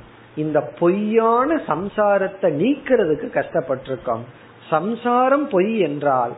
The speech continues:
அதை நீக்குவதும் ஒரு காலத்துல பொய் தான். நாம் ஏன் மோக்ஷத்தையும் சத்தியம்னு சொல்லவில்லை என்றால்,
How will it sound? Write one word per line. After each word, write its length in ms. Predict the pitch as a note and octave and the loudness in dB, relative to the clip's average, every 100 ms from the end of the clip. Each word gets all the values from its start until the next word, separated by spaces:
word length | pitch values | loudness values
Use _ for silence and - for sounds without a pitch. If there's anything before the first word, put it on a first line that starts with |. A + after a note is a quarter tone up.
| - - - | -14 -20 -8
அதை 220 | C3+ C3+ B2+ | -4 -2 0
நீக்குவதும் 840 | D3 B3 B3+ - B3 F3+ C3 G3+ | 0 0 -2 -6 -2 -2 -2 -4
ஒரு 160 | F3+ C3+ | -4 -4
காலத்துல 540 | C3+ A#2+ A2 - E3+ A3+ | -4 -4 -6 -10 -10 -10
பொய் 260 | - C3+ C3 | -10 -10 -8
தான். 240 | A#2 A#2+ - - - - - - | -10 -10 -14 -20 -20 -20 -20 -4
நாம் 240 | D3 D#3 D3+ | -2 0 0
ஏன் 280 | D#3+ A3 B3 | 2 2 2
மோக்ஷத்தையும் 880 | E3+ F#3 G#3 - F#3+ - F3+ F#3+ D#3+ C3 - - - - - - | 2 0 0 -4 -4 -2 2 2 0 -6 -16 -20 -20 -20 -20 -6
சத்தியம்னு 580 | D#3+ - F#3+ F3 F#3 F#3 | -4 -2 0 0 0 -2
சொல்லவில்லை 600 | E3 D#3 D#3+ D3 D3 E3 | -2 0 0 0 0 -2
என்றால், 580 | C3+ C3 D#3 C#3 C3+ | -2 -2 0 0 0